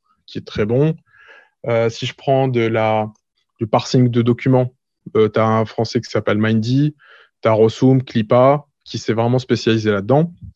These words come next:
En reconnaissance d'images, t'as Clarify, qui,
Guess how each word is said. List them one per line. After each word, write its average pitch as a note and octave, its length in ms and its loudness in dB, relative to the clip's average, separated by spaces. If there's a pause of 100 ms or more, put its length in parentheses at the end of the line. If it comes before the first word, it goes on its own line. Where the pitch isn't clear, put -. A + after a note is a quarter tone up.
(840)
En C#3 80 2
reconnaissance C#3 560 2
d'images, B2+ 500 2 (280)
t'as G#2+ 120 -4
Clarify, B2 540 -2
qui, G2+ 180 -14